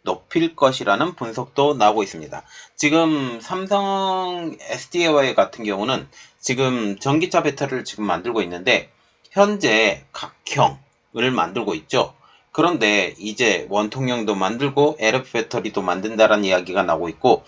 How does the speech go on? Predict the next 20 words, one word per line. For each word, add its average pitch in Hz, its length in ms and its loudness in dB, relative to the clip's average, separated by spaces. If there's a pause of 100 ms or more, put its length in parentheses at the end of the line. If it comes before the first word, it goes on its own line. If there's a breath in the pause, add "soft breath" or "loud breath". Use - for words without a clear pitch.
(320 loud breath)
엘에프 139 280 2
배터리를 156 420 0
만든다고 120 680 0
지금 104 220 -8
선언을 139 400 -4
하고 104 200 -4
전고체 120 420 -6
배터리까지 110 580 -4
지금 98 240 -8
이야기가 92 380 -4
나오고 85 280 -4
있기 - 180 -14
때문에 98 380 -2 (300 loud breath)
이들의 160 400 0
협력은 160 560 -2
더욱더 - 560 2
커질 185 460 -8
것으로 147 360 -2
보이고 139 300 0
있습니다. - 420 -10